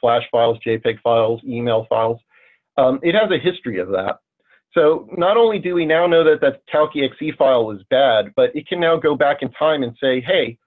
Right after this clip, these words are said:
who else has seen this Calc E X E in the past?" Back when it was a zero day and we didn't know that this was bad and we let it happen, now we can replay the logs and see where that has occurred on our network. So if there are other P Cs that have gotten that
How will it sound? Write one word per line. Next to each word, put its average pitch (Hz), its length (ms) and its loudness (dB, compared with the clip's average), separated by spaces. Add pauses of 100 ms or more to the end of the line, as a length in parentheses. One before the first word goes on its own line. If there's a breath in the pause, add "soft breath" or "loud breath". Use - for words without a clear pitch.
(280)
who 240 180 2
else 220 220 2
has 143 120 -6 (100)
seen 127 160 -2
this 117 100 -4 (100)
Calc 123 260 0
E 123 100 -4
X 113 180 -8
E 127 100 -2
in 117 60 -4
the 110 80 -6
past?" - 500 -4
Back 151 240 0
when 180 120 -6
it 175 40 -2
was 156 160 -4
a 139 120 -6
zero 160 320 2
day 156 420 0
and 135 180 -4
we 131 100 -2
didn't 135 300 -4
know 143 400 0
that 143 160 -6
this 147 140 -8
was 151 160 -12
bad 165 340 2 (300)
and 131 100 -4
we 120 120 -4
let 123 220 2
it 135 140 -6
happen, 123 480 -4 (380)
now 156 160 0
we 220 100 -2
can 196 120 -6
replay 175 420 -2
the 160 80 2
logs 139 400 2
and 120 160 -12 (100)
see 139 360 -2
where 131 260 0
that 143 160 4
has 117 140 -2
occurred 127 360 -4
on 110 140 0
our 104 80 -6
network. 107 460 -4
So 117 140 2
if 117 140 -4
there 123 120 -4
are - 80 -4
other 156 280 0
P 156 220 -10
Cs 160 240 -10
that 156 160 2
have 151 160 -2
gotten 156 280 0
that 170 180 -6